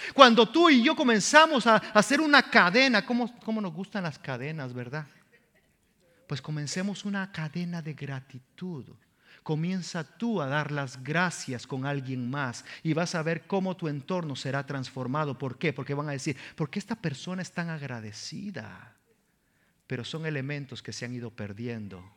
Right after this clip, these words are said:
Iglesia, familias cristianas, retomemos la palabra gracias. Uno más,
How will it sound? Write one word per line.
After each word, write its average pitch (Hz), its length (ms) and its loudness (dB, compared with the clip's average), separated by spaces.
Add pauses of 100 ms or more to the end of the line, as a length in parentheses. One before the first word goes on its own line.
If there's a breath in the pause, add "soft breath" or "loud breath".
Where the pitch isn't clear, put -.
(1300)
Iglesia, 117 800 -6
familias 131 600 -8
cristianas, 117 880 -12 (180)
retomemos 110 680 -10
la 98 140 -12
palabra 95 460 -14
gracias. - 880 -18 (3250)
Uno 113 240 -6
más, 110 400 -8